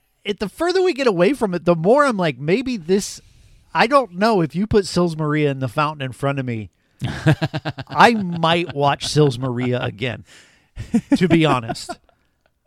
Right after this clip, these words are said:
Speaker 2: At least we got, uh, Juliette Binoche's Bush and, uh,
Speaker 1: I'm gonna,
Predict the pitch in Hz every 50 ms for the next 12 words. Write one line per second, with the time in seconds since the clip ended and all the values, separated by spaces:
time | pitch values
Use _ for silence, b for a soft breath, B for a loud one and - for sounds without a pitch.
0 | _ _ _ _ _ _ _ _ _ _ _ B B B 208 B B B 123 135
1 | 135 151 180 190 - 156 135 135 127 117 107 101 101 98 98 95 95 92 92 -
2 | _ b b b b b b b 104 92 117 127 117 117 113 104 107 104 107 113
3 | 113 107 - 107 92 90 98 107 104 123 - - - - - - 107 98 92 90
4 | 90 180 160 240 277 240 247 262 254 240 214 196 -